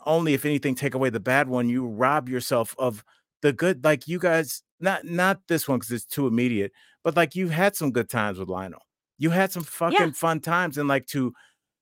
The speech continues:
Speaker 1: take that away from yourself your relationships that you develop on this planet are really all you're gonna have when we're in a rocking chair. And so, like, I just, y-,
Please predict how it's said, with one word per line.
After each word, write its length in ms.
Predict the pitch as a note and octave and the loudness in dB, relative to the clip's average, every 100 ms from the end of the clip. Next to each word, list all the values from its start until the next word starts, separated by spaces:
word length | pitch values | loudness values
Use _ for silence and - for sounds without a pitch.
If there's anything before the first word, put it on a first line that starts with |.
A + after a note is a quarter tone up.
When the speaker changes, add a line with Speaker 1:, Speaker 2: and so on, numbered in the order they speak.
| _ - | _ -14
Speaker 1:
take 380 | - F#3 A3+ - | -4 2 2 6
that 140 | D3+ | 4
away 260 | C3 C3+ F#3 | 6 4 2
from 240 | - B2 | 0 -2
yourself 720 | G#2 F#2+ C#3 F3+ A#2 - - _ _ _ _ _ _ _ _ _ _ _ - | -2 -2 2 2 2 -8 -20 _ _ _ _ _ _ _ _ _ _ _ -4
your 160 | C3+ D#3 | -2 0
relationships 720 | D3+ D3+ G3 F3+ D3 - B2 | 2 2 2 0 -4 -4 -4
that 200 | C3+ - | -8 -8
you 80 | A2+ | -4
develop 440 | B2 C3+ D3 B2+ | 0 2 2 0
on 120 | C3 | -2
this 140 | A2+ - | -2 -6
planet 560 | - D#3 F3 D3 B2 _ _ _ _ _ - | -10 -2 2 2 0 _ _ _ _ _ 0
are 120 | D3 | 2
really 280 | D3 G3 G3 | 4 6 4
all 180 | - D#3 | 4 4
you're 140 | D#3 C#3+ | 4 0
gonna 180 | C3+ B2 | 0 0
have 320 | C#3 C#3 A#2 | 2 2 2
when 140 | A#2 | -2
we're 220 | A2+ B2 A#2+ | 0 0 -2
in 220 | A#2+ A2 | -2 -2
a 40 | |
rocking 400 | G#2 A2+ C3 G#2+ F2+ | 0 -2 -2 -6 -6
chair. 320 | F#2 D2 - _ _ _ _ _ | -8 -10 -14 _ _ _ _ _
And 180 | D3 D3 | -2 0
so, 220 | - D3+ D3 | 0 2 4
like, 300 | C3 A#2+ - - | 4 2 -6 0
I 140 | D#3+ | 0
just, 320 | D#3 D#3 - _ _ _ _ _ _ _ | 2 -4 -6 _ _ _ _ _ _ _
y-, 80 | - | -20